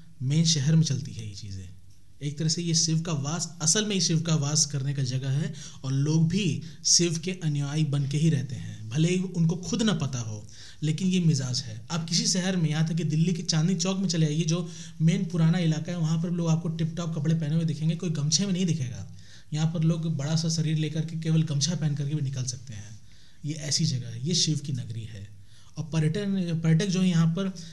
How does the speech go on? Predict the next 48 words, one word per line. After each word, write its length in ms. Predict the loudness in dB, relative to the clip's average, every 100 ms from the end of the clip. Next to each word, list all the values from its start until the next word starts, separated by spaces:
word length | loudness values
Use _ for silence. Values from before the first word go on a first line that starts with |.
| -4
यहाँ 200 | 0 0
के 100 | 2
मॉल 500 | 2 4 2 2 2
या 120 | 2 0
फिर 180 | 2
यहाँ 200 | 4 4 2
के 220 | 0 -2 -4 -8 -2 0
चीज़ें 340 | 2 2 2
देखने 220 | 0 0
नहीं 160 | -2 0
आते, 200 | 2 2
जो 120 | 4
नई 200 | 6 6
चीज़ें 260 | 6 2 2
हैं, 100 | 2
सड़कें 340 | 2 2 2
देखने 200 | 2 0
नहीं 160 | 0 0
आते, 340 | -2 -4 -8 -12 -16 -8 0
वो 120 | 2
यहाँ 380 | 4 4 2 0
की 120 | 0
गंदगी 320 | 0 2 2
को 120 | 2
देखने 240 | 4 4 4
आते 220 | 4 0
हैं, 280 | -6 -8 -12 -16 -18 -18 -14 -4
क्योंकि 200 | -2 0
इस 120 | 0
गंदगी 280 | 2 2 0
का 120 | 0
भी 120 | -2
अपना 240 | -2 -6
एक 140 | -8 -2
अलग 180 | 2 4
मज़ा 240 | 4 2
है। 260 | -6 -10 -12 -12 -2
<clears throat> 400 | 2 4 2 -2 -8 -14 -16 -16 -18 -10 0
और 80 |
यहाँ 260 | 4 4 2
के 100 | -2
कहते 260 | -4 -4 -2
हैं 60 |
वो 180 | -2 -2
जानवरों 480 | 0 0 0 0 0
को 120 | -2
टहलते 440 | -4 -2 -2 -2
हुए 280 | -2 0 -2